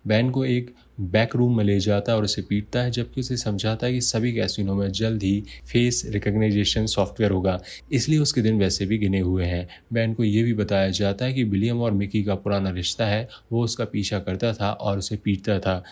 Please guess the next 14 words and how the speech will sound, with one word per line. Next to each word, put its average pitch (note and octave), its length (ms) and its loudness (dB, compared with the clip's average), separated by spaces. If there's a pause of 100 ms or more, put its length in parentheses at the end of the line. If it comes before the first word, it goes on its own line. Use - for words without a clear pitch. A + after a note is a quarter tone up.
(160)
यही A#2+ 200 4
वजह A#2 240 0
है A2 80 0
कि G#2+ 120 0
मिकी G2+ 400 0
अब G#2 260 -4
खुद G#2+ 140 0
नहीं F#2 240 0
खेलता। F#2+ 380 0 (340)
वैन G2+ 300 2 (240)
वापस G2+ 380 2
चला F#2 180 0
जाता F2 320 -2
है। E2+ 300 -4